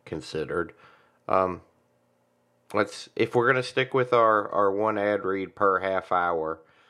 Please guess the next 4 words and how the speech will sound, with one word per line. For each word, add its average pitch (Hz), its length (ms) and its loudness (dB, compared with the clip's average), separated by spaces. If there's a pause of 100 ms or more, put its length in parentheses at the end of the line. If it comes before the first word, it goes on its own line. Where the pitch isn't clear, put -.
(180)
um, 95 420 0 (1400)
maybe 104 260 0
one 101 540 -2
minute 104 420 -2